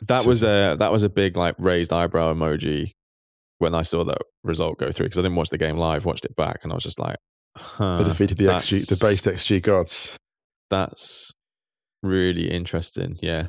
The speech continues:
Speaker 2: City are intense. They're intense
Speaker 1: I mean,
Speaker 2: this
Speaker 1: City
Speaker 2: year.
Speaker 1: are amazing. You know what? I thought Jack Grealish was really good. Him and Foden linked up really, really well, and that's just a really, that's,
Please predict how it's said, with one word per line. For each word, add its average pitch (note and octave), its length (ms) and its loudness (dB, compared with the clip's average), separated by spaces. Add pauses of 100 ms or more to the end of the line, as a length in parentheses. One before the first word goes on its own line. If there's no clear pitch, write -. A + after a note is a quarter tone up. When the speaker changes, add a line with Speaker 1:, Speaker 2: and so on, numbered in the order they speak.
Speaker 2:
City A2 360 4
are F2 180 0
intense. F2 640 -4
They're F2+ 220 -2
intense E2+ 380 -4
Speaker 1:
I E3+ 40 0
mean, F3 40 2
Speaker 2:
this F#3 80 0
Speaker 1:
City - 240 0
Speaker 2:
year. F3 60 4
Speaker 1:
are - 20 4
amazing. A#2+ 400 2
You C#3+ 120 2
know F3 100 2
what? G#2+ 100 2
I - 40 0
thought B2 180 -2
Jack - 160 -2
Grealish A#2+ 320 -2
was F2 140 -10
really D#2+ 140 -2
good. - 200 -6 (520)
Him A#2+ 160 0
and G2+ 80 -4
Foden F#2+ 640 0
linked F#2+ 280 -2
up E2 120 0
really, F2+ 200 2
really E2 200 -2
well, F2 440 0
and E2+ 260 -6 (880)
that's - 140 -2
just A3+ 140 -4
a A3 40 4
really, A2 680 2 (1700)
that's, F3 280 0